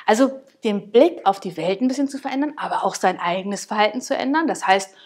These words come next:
mal eine Grenze zu setzen, mutig zu sein, zu sagen, nein, ja, oder auch mal um Hilfe zu bitten, einer guten Freundin zu sagen, du, weißt du was,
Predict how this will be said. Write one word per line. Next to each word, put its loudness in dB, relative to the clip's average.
mal -6
eine -2
Grenze 0
zu -6
setzen, 0
mutig 0
zu -8
sein, 0
zu -6
sagen, -2
nein, 2
ja, 0
oder 0
auch -4
mal -4
um -10
Hilfe -6
zu -16
bitten, -10
einer -8
guten -12
Freundin -2
zu -16
sagen, -12
du, -12
weißt -8
du -14
was, -6